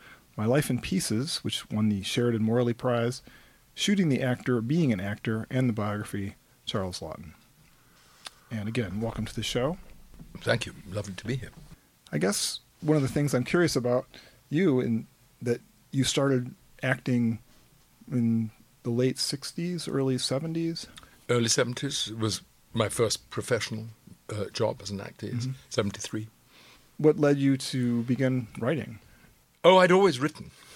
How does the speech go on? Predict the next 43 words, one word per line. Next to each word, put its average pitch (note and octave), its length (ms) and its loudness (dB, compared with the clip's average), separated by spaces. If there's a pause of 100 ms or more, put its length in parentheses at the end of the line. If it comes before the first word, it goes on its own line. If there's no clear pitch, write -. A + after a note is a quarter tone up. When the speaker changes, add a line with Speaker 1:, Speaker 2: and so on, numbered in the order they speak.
(680)
Speaker 2:
I've C3 220 4
written F3 200 0
for C#3 120 0
much C#3 240 2
longer A#2+ 220 2
than F#2+ 160 -2
I've E2+ 160 -4
acted. - 440 -10 (420)
Speaker 1:
I - 40 -4
did A2 100 -6
not G2+ 140 -12
know C#3 140 -8
that. G2+ 160 -12 (180)
Speaker 2:
And C3 160 4
I C#3+ 100 4
had D#3 200 0
no E3+ 180 2
particular - 1160 -6
idea C#3+ 420 -2
that D3+ 180 -4
I C#3 160 0
could D3 300 -8
ever C3 220 0
be B2+ 160 0
an B2 120 2
actor. C3 380 0
I, B2 220 0 (800)
uh, A2+ 240 0
I, A2+ 120 0 (100)
I A#2+ 60 2
was A2 140 -4
a A2+ 60 -4
very, G#2 500 2
um, F2+ 360 -2 (240)
histrionic A2 800 -2
child. - 580 -10 (680)
I F#2 220 -10
showed - 420 -4
off - 320 -18 (100)
a - 160 -18
lot, A#2 300 -18
Speaker 1:
<laughs> - 40 -18
Oh. - 300 -6